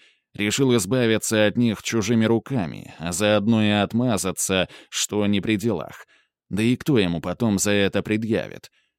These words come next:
Скажет, мол, боевиков выдал, пацаны поймут. К нему же опять потом придут с комбинатом. Крюков-то не рискнёт, а больше не к кому подходить. «Посмотрим».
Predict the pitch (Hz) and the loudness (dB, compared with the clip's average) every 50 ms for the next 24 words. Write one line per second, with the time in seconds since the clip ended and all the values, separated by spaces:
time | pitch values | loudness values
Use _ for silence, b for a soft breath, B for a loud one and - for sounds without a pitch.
0 | _ _ _ _ - - - - 127 143 131 101 120 101 - 120 120 120 117 113 | _ _ _ _ -8 -6 -4 -2 -2 -2 0 0 0 0 2 4 4 4 4 4
1 | 107 95 113 120 117 113 110 123 120 - 135 135 120 107 - - 117 139 127 95 | 2 2 2 2 4 4 4 2 2 2 4 4 4 2 2 0 0 0 0 0
2 | 82 85 71 62 - - _ - 90 - - 107 107 113 117 107 92 - 110 107 | -2 -4 -8 -10 -12 -16 _ -14 -12 -8 -4 -2 0 2 2 2 2 2 2 2
3 | 104 95 80 53 50 - - - _ _ _ _ _ _ _ - - 95 101 117 | 2 0 -2 -4 -10 -16 -20 -20 _ _ _ _ _ _ _ -12 -8 -6 -2 0
4 | 135 135 113 131 131 127 127 120 139 147 147 127 - - 113 107 - 113 107 101 | 0 2 2 4 4 4 4 4 2 2 0 0 0 0 0 0 2 2 2 2
5 | 92 110 110 104 104 95 85 - - - - 101 95 95 101 104 101 92 62 52 | 2 2 2 2 2 0 -2 -4 -6 -4 -2 -2 0 0 0 0 0 0 -2 -6
6 | - - 50 50 - - _ _ _ _ _ _ _ _ _ _ _ _ - - | -12 -16 -20 -20 -20 -20 _ _ _ _ _ _ _ _ _ _ _ _ -8 -4
7 | - 131 120 - - 87 - - 95 95 98 98 98 101 95 - - - 110 123 | -2 -2 -2 -2 -2 -6 -6 -4 -2 -2 0 0 0 -2 -2 -4 -4 -2 0 0
8 | 123 95 - - - - - 62 65 78 87 104 113 113 98 - - 110 110 120 | 0 -2 -4 -8 -12 -14 -10 -8 -6 -4 -2 -2 0 0 0 0 0 2 2 2
9 | 123 117 - - - 90 85 82 78 76 80 - - 90 87 87 82 - - - | 2 0 -2 -4 -4 -4 -4 -4 -6 -8 -10 -8 -4 -4 -2 -2 -4 -6 -10 -16
10 | - - - - _ _ _ _ _ _ _ _ _ _ _ _ _ _ _ _ | -16 -18 -18 -20 _ _ _ _ _ _ _ _ _ _ _ _ _ _ _ _
11 | _ _ - 65 80 87 - - 117 135 139 120 95 73 - - - 50 50 50 | _ _ -12 -8 -6 -4 -2 0 2 2 2 2 0 -2 -6 -12 -16 -16 -14 -16